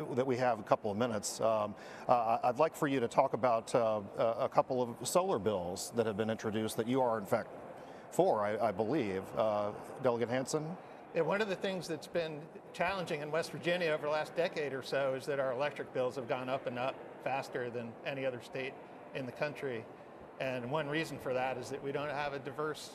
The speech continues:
Speaker 2: electricity supply. And so there are some bills to open that up. One of them is the community solar bill, and that allows people to buy essentially a subscription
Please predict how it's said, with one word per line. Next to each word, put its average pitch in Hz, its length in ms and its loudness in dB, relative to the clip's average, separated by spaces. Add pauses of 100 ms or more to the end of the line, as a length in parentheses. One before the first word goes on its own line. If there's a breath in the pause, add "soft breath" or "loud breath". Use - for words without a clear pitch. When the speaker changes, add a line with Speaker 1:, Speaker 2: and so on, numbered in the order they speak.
(200)
Speaker 2:
electricity 151 500 -4
supply. 110 560 -4 (720 loud breath)
And 123 100 -8
so 151 100 0
there 135 160 2
are 127 60 0
some 131 340 -4
bills 151 340 2
to - 180 -2
open 139 320 -2
that 131 200 0
up. 139 380 0
One 160 220 0
of 170 80 0
them 156 160 2
is 143 160 -6
the 147 100 -4
community 151 460 -4
solar 147 480 0
bill, 117 420 -2 (500 loud breath)
and 127 160 -4
that 147 220 2
allows 139 360 0
people 139 340 -4
to 135 100 -8
buy 127 400 0 (220)
essentially 143 380 -6
a 110 60 -2
subscription 143 760 -6